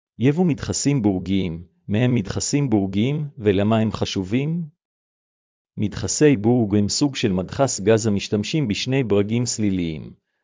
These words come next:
הידועים כרוטורים, כדי לדחוס את הגז.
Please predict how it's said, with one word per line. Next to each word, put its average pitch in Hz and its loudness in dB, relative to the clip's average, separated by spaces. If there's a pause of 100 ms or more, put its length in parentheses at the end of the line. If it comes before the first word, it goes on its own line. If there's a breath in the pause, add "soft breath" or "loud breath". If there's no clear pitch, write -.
(140)
הידועים 104 2
כרוטורים, 95 -2 (400)
כדי 107 2
לדחוס 110 0
את 104 -2
הגז. 85 -4